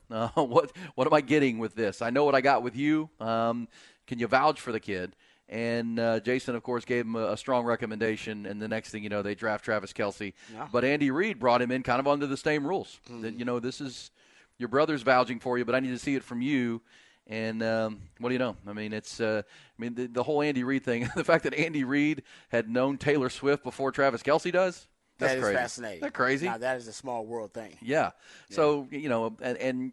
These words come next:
Speaker 1: you know, those stories will be told now that both of these guys are going to the Hall of Fame, right? When I, I, I just wonder, 'cause we're, 'cause the one thing with Jason Kelce is,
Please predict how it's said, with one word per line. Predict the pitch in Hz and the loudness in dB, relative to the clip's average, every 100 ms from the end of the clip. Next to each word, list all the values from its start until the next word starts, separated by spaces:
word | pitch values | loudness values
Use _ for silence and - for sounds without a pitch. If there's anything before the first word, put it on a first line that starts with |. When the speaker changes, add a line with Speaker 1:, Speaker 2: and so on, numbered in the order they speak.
| - | -8
Speaker 1:
you | 127 | -8
know, | |
those | 107 156 196 | 0 2 2
stories | - 165 147 131 | 0 0 2 2
will | 120 | 0
be | 113 | -6
told | 117 131 127 117 110 98 | 0 2 4 2 -2 -6
now | 120 120 | 0 0
that | 117 | 0
both | 104 135 | 0 -2
of | 127 | -2
these | 117 110 | -6 -2
guys | 113 107 | 0 0
are | 101 | -2
going | 107 101 | -6 -6
to | |
the | 92 | -2
Hall | 101 | -2
of | 90 | -2
Fame, | 117 92 90 | -6 -6 -8
right? | 95 | -8
When | 98 104 101 - - - - | -8 -12 -12 -16 -20 -20 -6
I, | 113 | -2
I, | 98 127 80 | 0 0 0
I | 143 | 0
just | 131 | -2
wonder, | 104 110 110 110 107 - _ - | -4 -4 -2 -2 -2 -6 _ -12
'cause | 113 | -10
we're, | 120 117 131 113 | -10 -10 -12 -8
'cause | 135 | -8
the | 113 | -4
one | 117 175 | -4 -4
thing | 175 120 | -4 -6
with | 107 | -4
Jason | 123 139 175 | -6 -6 -6
Kelce | 196 185 - 208 - - - _ _ | -2 -2 -4 -12 -12 -20 -20 _ _
is, | 127 131 123 - | -4 -2 -2 -8